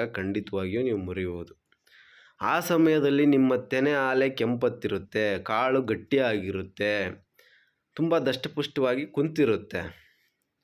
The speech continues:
ನಿಮ್ಮ ದಡಿ ಏನಿದೆಯೋ, ಮೇಲೆ ಹೊಲ್ಟಿರ್ತಕ್ಕಂಥ ದಡಿ ಇದೆಯಲ್ಲ, ಆ ಸುಳಿ ಹಾಲೆ ಕೆಂಪತ್ತಾ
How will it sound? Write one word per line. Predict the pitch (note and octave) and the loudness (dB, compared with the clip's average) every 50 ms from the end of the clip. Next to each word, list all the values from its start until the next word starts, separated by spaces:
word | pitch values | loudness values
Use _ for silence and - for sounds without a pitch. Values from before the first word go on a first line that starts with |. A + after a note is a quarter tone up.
| _ _ _ - _ _ - | _ _ _ -20 _ _ 0
ನಿಮ್ಮ | - D#3+ E3+ C#3+ A2+ | 0 2 2 2 0
ದಡಿ | A#2+ C#3 C#3+ D3 F3+ F#3 | 0 2 4 6 6 6
ಏನಿದೆಯೋ, | F3 F3 E3+ E3 D#3+ D3 C#3 C3 A#2 | 6 6 6 4 6 6 6 4 4
ಮೇಲೆ | A#2 B2 C3 C#3 C3+ | 4 4 4 4 6
ಹೊಲ್ಟಿರ್ತಕ್ಕಂಥ | B2 A#2+ B2+ B2+ C3 D3+ - - - C3+ C3 - C3 B2+ A#2 B2 A2+ | 6 4 4 2 0 -2 -2 0 0 -2 -2 0 -2 -2 -2 -2 -2
ದಡಿ | F#2+ G2+ G#2 G#2+ A#2+ A#2+ A#2+ | 0 0 0 2 2 2 2
ಇದೆಯಲ್ಲ, | G#2+ F#2+ G2 F#2+ F#2 G2+ A2 | 0 0 -2 -2 -2 -2 -2
ಆ | A#2+ B2 A#2 A#2 | -2 -2 -2 -4
ಸುಳಿ | - - C3+ C#3 D3 D3 | -4 -4 0 2 2 4
ಹಾಲೆ | C3+ B2+ B2+ C#3 C3+ | 4 4 2 0 0
ಕೆಂಪತ್ತಾ | C3+ B2+ A#2+ A#2+ B2 A#2+ A#2+ A#2 A2+ - G#2+ - A2 G#2+ | 0 0 0 0 0 0 0 -2 -2 -2 -4 -2 -2 0